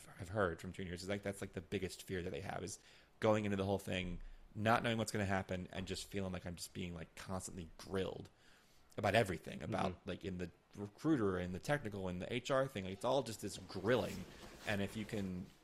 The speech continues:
Speaker 1: anything you can, I think anything you can do to, to not feel that way,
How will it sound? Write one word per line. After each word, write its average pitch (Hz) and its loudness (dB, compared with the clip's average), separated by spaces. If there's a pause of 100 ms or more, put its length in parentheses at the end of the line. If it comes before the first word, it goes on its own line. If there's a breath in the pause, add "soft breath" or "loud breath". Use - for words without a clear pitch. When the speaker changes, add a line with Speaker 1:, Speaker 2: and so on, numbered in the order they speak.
(500)
Speaker 1:
anything 143 2
you 143 2
can, 135 0
I 120 4
think 156 2
anything 170 6
you 135 2
can 113 0
do 120 4
to, 95 -2 (240)
to 101 -4
not 104 4
feel 120 2
that 147 8
way, 160 4